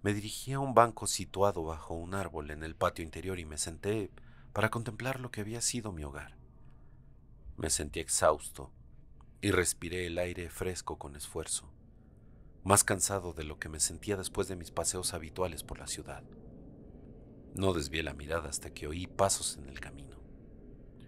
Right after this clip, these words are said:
Un hombre bajo y corpulento, un poco mayor que yo,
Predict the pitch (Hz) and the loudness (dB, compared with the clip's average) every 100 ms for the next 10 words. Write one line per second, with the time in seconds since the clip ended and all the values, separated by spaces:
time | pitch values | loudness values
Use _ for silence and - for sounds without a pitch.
0 | - - - - - - - - - - | -16 -16 -16 -16 -18 -18 -18 -18 -18 -18
1 | - - 123 98 85 82 85 - 78 73 | -2 8 10 10 12 12 12 10 -4 -4
2 | - 76 - 78 76 69 69 71 87 - | -4 -6 -4 -6 -6 -6 -10 -8 -6 -4
3 | 101 - 98 85 76 87 82 82 90 87 | -4 -2 -2 -2 -2 -4 -4 -6 -4 -6